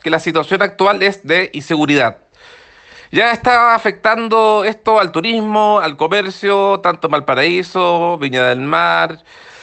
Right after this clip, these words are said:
Concón y todas las comunas en general del Distrito siete e incluso del Distrito seis. Porque los locales están cerrando muy temprano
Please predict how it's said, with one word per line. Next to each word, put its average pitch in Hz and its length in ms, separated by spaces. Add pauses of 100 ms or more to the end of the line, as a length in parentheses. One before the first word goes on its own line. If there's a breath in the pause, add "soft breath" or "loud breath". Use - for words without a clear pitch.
(180 loud breath)
Concón 165 1160
y 160 220
todas 240 360
las 220 140
comunas - 920
en 151 120
general 208 520
del 156 140
Distrito 170 380
siete 196 720
e 165 60
incluso 190 480
del 170 160
Distrito 147 320
seis. 175 500 (920 loud breath)
Porque 160 240
los 185 120
locales 233 300
están 226 200
cerrando 220 400
muy 220 100
temprano 214 560